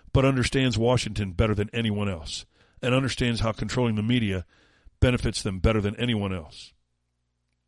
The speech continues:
Remember this, and they'll, they'll, they'll lie right to your face after you catch them. Remember how John Kerry, appointed as climate czar, probably per-, well, I would say probably the most arrogant of them all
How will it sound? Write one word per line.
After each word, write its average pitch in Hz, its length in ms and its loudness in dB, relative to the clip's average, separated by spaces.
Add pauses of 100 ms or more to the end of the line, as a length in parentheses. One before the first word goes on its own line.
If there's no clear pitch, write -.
(1300)
Remember 226 540 6
this, 165 260 2
and 165 160 0
they'll, 170 140 2
they'll, 160 220 2 (100)
they'll 147 180 2
lie 220 260 0
right 208 300 0
to - 100 -4
your 131 100 0
face 208 540 -2
after 175 280 -2
you 170 100 0
catch - 400 -2
them. - 200 -10 (1400)
Remember 214 380 4
how 175 180 4
John 147 440 0
Kerry, 127 560 0
appointed 135 400 2
as 104 160 -2
climate 147 500 -6
czar, 110 440 0 (220)
probably 151 280 6
per-, 120 260 0 (480)
well, 139 180 -4 (240)
I 185 80 -6
would 214 140 -2
say 143 120 0
probably 127 360 -2
the 107 140 -4
most 110 320 -2
arrogant 104 380 -4
of 85 80 -12
them 90 120 -8
all 82 380 -8